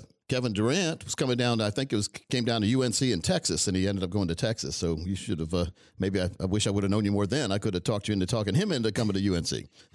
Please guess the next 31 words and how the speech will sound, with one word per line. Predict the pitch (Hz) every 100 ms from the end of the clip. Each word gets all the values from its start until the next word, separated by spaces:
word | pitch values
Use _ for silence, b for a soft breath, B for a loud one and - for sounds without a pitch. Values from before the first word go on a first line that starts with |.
| B
<laughs> | 180 - - - - - - 135 143 117 127
He | 180
was | 302
one | 240 185
of |
the, | 156
like, | 135 147 156
he |
was | 220 160
a |
one | 147 156
and, | 143 123
I | 131
think | 254
he | 277
was | 143
a |
one | 117 135
and | 131
done | 196 269 104
at | 101
Texas, | 113 82 87
wasn't | 107 123 208
he? |
I | 139
mean, | 135
the, | 127
a |
lot | 117 147
of | 202
these, | 135 -